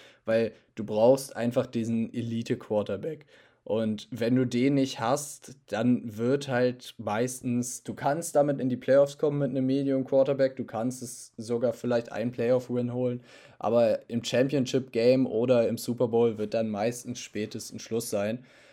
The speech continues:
weil du wirst einfach in den Playoffs nicht langfristig an Mahomes, an Allen, an Herbert, an diesen, ja, physischen Freaks vorbeikommen.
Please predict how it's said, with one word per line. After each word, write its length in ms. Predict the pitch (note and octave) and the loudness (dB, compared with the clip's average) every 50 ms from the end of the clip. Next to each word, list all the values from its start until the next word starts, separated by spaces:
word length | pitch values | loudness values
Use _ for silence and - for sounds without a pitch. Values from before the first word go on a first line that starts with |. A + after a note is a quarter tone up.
| _ _ _ | _ _ _
weil 320 | - G#2+ A#2+ B2 B2+ A#2+ - - | 0 4 6 6 6 4 2 -2
du 220 | C3 B2 A2+ G#2 | -4 -4 -4 -2
wirst 320 | A2 A#2 C#3 D#3+ D#3 - - | 0 0 0 0 -2 -2 -4
einfach 300 | B2+ B2 C#3+ C#3+ C#3+ - | -4 -2 -4 -6 -8 -4
in 140 | B2+ B2 | -2 0
den 100 | A#2+ A2 | 0 -2
Playoffs 460 | G#2 - A#2+ A#2+ B2+ C3 B2+ B2+ - - | -2 0 2 4 4 4 2 0 -2 -2
nicht 520 | A#2+ B2+ C3+ C3+ - - - _ - - _ _ | 0 0 0 0 -4 -12 -18 _ -20 -20 _ _
langfristig 880 | - A2+ A2 A2+ B2 B2+ B2 - B2 B2 B2 B2 - - B2+ A#2+ - - | -6 -2 0 0 0 0 -2 -4 -6 -6 -6 -6 -6 -6 -6 -6 -4 -4
an 100 | A#2 A#2 | -4 -2
Mahomes, 520 | A#2 A#2 G#2+ A#2 A2+ A#2+ B2 B2 B2 A#2+ - | -2 0 0 0 2 2 2 2 0 -2 -2
an 160 | A#2 A2+ G2+ | -4 -4 -2
Allen, 480 | - G#2+ A#2 B2 B2 B2 A#2+ A#2+ A#2 F2+ | -2 0 2 2 4 4 2 0 -2 -2
an 160 | G2+ A2 - | -4 -4 -2
Herbert, 760 | A#2+ A#2 A2+ A#2+ A#2 A#2 B2 A#2+ A#2 A2+ - - _ - - | 0 0 0 0 2 2 2 2 2 -2 -4 -10 _ -20 -10
an 160 | - A2 A#2 | -6 -4 -2
diesen, 540 | A#2 A#2 A#2 A#2 A#2+ A#2 A#2 A2+ A2 - E2+ | -2 -2 -2 0 0 0 0 0 -2 -4 -6
ja, 160 | - G#2+ G#2 | -6 -6 -6
physischen 920 | - - - C#3 D3 C#3 C3 A#2+ - C3 B2 A#2+ A#2+ A2 G2+ A#2 G#2+ - - _ _ _ _ _ _ _ _ | -6 -6 -4 -4 -2 -2 -2 -2 -2 0 0 0 0 -2 -2 -6 -6 -8 -12 _ _ _ _ _ _ _ _
Freaks 540 | - - - - B2+ C3+ C#3 C3 C3+ - - | -16 -12 -2 2 4 4 4 2 0 -6 -6
vorbeikommen. 760 | - - A2+ G#2 A2 A#2 C#3+ C#3 - A#2 A2 B2 C#3+ D3 - | -4 -2 0 2 2 2 2 0 -2 -4 -4 -4 -4 -6 -12